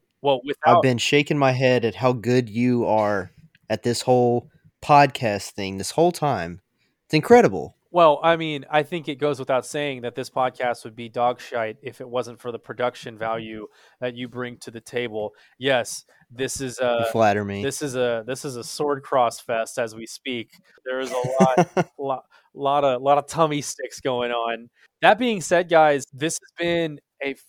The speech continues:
Speaker 1: fucking phenomenal episode. I've had a blast chatting with you guys.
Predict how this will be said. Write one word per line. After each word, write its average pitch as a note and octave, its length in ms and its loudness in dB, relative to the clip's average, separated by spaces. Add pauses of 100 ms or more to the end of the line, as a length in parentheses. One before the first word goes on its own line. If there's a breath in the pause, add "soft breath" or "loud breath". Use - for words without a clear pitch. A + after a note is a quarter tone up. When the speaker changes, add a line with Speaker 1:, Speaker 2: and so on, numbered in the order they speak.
(100)
Speaker 1:
fucking D#3+ 340 2
phenomenal C#3 560 0
episode. D#3+ 640 0
I've B2+ 120 -2
had C#3 120 2
a C3 120 -4
blast C#3 360 -2
chatting C#3+ 260 -2
with C#3 160 -10
you C#3+ 80 -8
guys. C#3 400 0